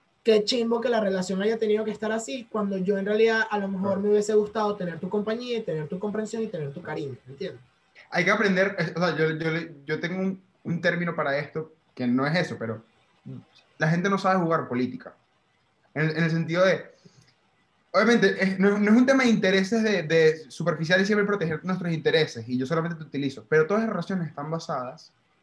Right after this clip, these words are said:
Speaker 2: en un interés mutuo. O sea, hay algo que yo tengo que tú quieres y algo que tú tienes que, que yo quiero. Y hay gente que no, que no sabe,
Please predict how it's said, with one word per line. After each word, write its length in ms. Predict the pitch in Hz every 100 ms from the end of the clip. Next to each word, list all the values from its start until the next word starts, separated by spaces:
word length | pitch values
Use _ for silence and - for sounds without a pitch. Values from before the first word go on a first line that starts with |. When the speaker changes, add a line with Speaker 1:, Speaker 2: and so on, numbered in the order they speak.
| -
Speaker 2:
en 80 | 151
un 60 |
interés 340 | 175 - 156 170
mutuo. 260 | 175 -
O 440 | _ _ _ _ _
sea, 220 | 170 -
hay 80 | 175
algo 260 | 196 220 214
que 140 | 175
yo 220 | 165 180
tengo 220 | 208 196 156
que 100 | 143
tú 180 | 160 -
quieres 360 | 208 175 160
y 20 |
algo 160 | 151 165
que 60 | 151
tú 100 | 143
tienes 200 | 156 156
que, 240 | 135 -
que 160 | - 113
yo 160 | 143 175
quiero. 280 | 233 113 - _ _ _ _ _ _ _ _ -
Y 140 | 190
hay 140 | 196
gente 260 | 226 220 196
que 80 | 180
no, 220 | 180 -
que 120 | 180
no 140 | 175 175
sabe, 380 | 226 214 208